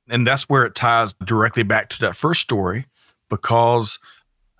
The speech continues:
as challenging as it is here, at least in the States, to find great talent and to keep great talent, unfortunately, to your earlier points, we put a lot of pressure on the talent we do have to make things happen and to meet goals and objectives.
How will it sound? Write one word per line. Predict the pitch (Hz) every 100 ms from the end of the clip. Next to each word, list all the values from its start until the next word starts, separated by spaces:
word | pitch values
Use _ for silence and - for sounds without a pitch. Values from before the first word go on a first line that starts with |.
| -
as | 123 110
challenging | - 139 151 160 139 131
as | 120 107
it | 123
is | 131 131 120 -
here, | - 120
at | 123
least | 120 117 120
in |
the | 104
States, | - - 123 120 -
to |
find | 107 113 110 104 95
great | 104 107 -
talent | - 131 139 95 - -
and | 107 98
to | 98
keep | - 143 -
great | 113 107 -
talent, | 110 101 101 - - - -
unfortunately, | 110 101 131 135 - 117 113 - _ _
to | -
your | 107 107
earlier | 113 120 117
points, | 107 147 139 -
we | 107
put | - 113
a |
lot | 104
of | 107 -
pressure | - 143 - 110 87 - _ _ 110
on | 110
the | 98
talent | - 113 110
we | 101
do | 101 143
have | 120 98 85 92
to | -
make | 113 135 -
things | 131 113
happen | 120 123 143 107
and | 90
to |
meet | 101 135
goals | 127 123 120 107
and | 101
objectives. | 92 120 120 139 139 -